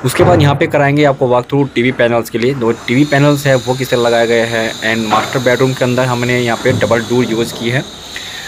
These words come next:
डबल डोर आप देखे होंगे कि आउटर जो डोर है, वो रोशनी के लिए, नेचुरल जो रोशनी चाहिए रूम के, वो लिए है, प्लस मॉस्किटो रेजिस्टेंस and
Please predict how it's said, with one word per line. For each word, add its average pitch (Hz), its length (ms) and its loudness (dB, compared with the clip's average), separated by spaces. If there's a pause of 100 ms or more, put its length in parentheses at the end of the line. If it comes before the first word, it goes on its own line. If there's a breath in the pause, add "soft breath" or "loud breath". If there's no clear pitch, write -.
(160 loud breath)
डबल 147 200 4
डोर 160 320 4
आप 135 160 0
देखे 139 280 0
होंगे 147 280 2
कि 147 340 0
आउटर 120 300 2
जो 135 120 2
डोर 127 280 2
है, 127 180 2
वो 117 360 2
रोशनी 110 420 0
के 120 140 0
लिए, 123 320 2
नेचुरल 110 400 0
जो 117 140 -2
रोशनी 107 340 -2
चाहिए 113 240 0
रूम 107 200 -2
के, 113 240 0
वो 104 240 0
लिए 120 260 2
है, 117 240 -2 (340 loud breath)
प्लस 143 340 2
मॉस्किटो 131 640 2
रेजिस्टेंस 131 600 0
and 123 300 0